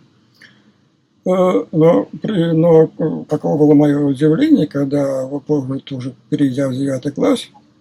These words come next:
прошло несколько месяцев, где-то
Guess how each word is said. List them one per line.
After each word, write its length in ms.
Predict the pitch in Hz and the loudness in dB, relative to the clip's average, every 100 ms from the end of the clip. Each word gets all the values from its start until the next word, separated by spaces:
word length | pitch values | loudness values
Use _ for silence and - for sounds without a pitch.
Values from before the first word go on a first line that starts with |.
| _ _ _ _ | _ _ _ _
прошло 280 | - 131 143 | -14 -10 -6
несколько 400 | 131 117 - - | -6 -6 -10 -6
месяцев, 480 | 139 240 214 - 139 - _ _ _ _ _ _ _ _ _ _ _ _ _ _ _ _ - | -4 -4 -6 -10 -18 -18 _ _ _ _ _ _ _ _ _ _ _ _ _ _ _ _ -10
где-то 500 | 131 151 147 147 | -4 -2 0 -4